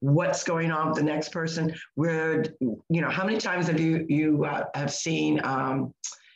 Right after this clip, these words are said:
you know, and I can't think of the, uh, acronym at the moment, but the, the fear of losing out. So we're, we're always living in somebody's shadow, shoes, what they're doing. And,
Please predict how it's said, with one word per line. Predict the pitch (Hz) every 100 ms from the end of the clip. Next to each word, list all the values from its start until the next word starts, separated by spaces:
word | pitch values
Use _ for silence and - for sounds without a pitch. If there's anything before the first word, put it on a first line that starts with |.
| _ _
you | 147 147
know, | 139
and | 143
I |
can't | 165 165
think | 165
of | 135
the, | - - - _ 131
uh, | 127 117 - - _
acronym | 139 147 151 139 135
at | -
the |
moment, | 143 139 131 -
but | -
the, | - - -
the | 165
fear | 185 175
of | 165
losing | 156 156 139 127
out. | 110 107 - - - - -
So | - 196
we're, | 175 - 175 139 190 202
we're | 170 190
always | 220 240 208
living | 202 202 196 190
in | 156 160
somebody's | 170 175 170 165 151 -
shadow, | - 190 180 180 175 170 170 170
shoes, | - 180 180 180 175 170 165 - - - _ -
what | 143 190 190
they're | 190 175
doing. | 175 165 165 165 160 - - _ _ _ _ _ - - - - - _
And, | 190 180 175 180